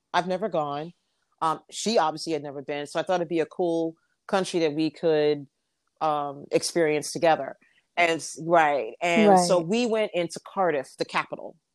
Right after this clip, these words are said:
Speaker 1: and, um, again, we were
Speaker 2: Mm-hmm.
Speaker 1: like, "Okay, is there, are, are there gonna be some of us, or,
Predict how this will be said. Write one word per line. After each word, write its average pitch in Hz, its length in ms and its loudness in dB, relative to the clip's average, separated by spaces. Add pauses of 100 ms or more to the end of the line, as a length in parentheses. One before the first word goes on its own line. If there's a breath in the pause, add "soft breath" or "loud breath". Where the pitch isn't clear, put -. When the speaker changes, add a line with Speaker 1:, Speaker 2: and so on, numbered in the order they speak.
(600)
Speaker 1:
and, 160 580 0
um, 156 220 -4
again, 180 440 2
we 185 120 -2
were - 80 0
Speaker 2:
Mm-hmm. 156 140 0
Speaker 1:
like, 151 240 -6 (140)
"Okay, 123 260 -14
is 120 120 -16
there, 143 240 -8 (760)
are, 151 280 4
are 151 80 0
there 147 100 2
gonna 151 200 2
be 156 80 2
some 147 240 -2
of 135 60 2
us, 170 600 6
or, 127 400 -8